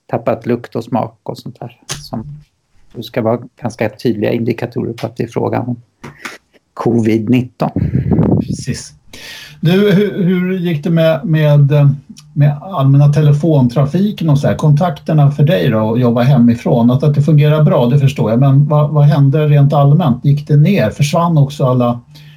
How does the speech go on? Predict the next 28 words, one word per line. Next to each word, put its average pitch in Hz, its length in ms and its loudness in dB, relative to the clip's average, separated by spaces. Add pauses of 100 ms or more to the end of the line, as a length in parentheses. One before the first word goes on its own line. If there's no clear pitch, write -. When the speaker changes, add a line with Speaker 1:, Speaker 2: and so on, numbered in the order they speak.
(400)
Speaker 2:
alla 131 240 0
kontakter 139 460 2
med 139 100 4
omvärlden 151 480 4
i 131 100 4
och 127 40 2
med 123 100 2
att 120 60 -6
du 120 120 0
gick, 117 140 -2
satte - 440 -6
dig 107 120 -4
hemma? 104 360 -2
Eller 110 200 -4
har 127 160 0
du, 123 220 -2 (840)
har 135 120 0
du 135 60 2
fortsatt? 143 420 0 (300)
Speaker 1:
Nej, 143 280 0
ja, 131 400 -2 (500)
de 139 380 -4 (200)
fortsätter. 131 600 -6 (120)
Alltså 147 240 -8
det, 151 200 0
det 147 180 -6
är 143 80 0
lite 143 540 -2